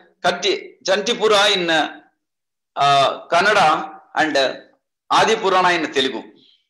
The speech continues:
Now comes Pampa Adikavi of Andhra and Telangana, the court poet of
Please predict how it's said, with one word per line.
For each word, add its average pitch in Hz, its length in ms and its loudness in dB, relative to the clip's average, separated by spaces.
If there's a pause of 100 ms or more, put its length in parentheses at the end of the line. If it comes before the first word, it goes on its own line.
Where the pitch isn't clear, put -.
(540)
Now 190 220 0
comes 208 340 0
Pampa - 320 0
Adikavi 202 460 2
of 185 180 2 (140)
Andhra 190 460 2
and 165 180 -6
Telangana, 156 560 0 (240)
the 143 100 2
court 214 300 0
poet 202 180 2
of 185 140 2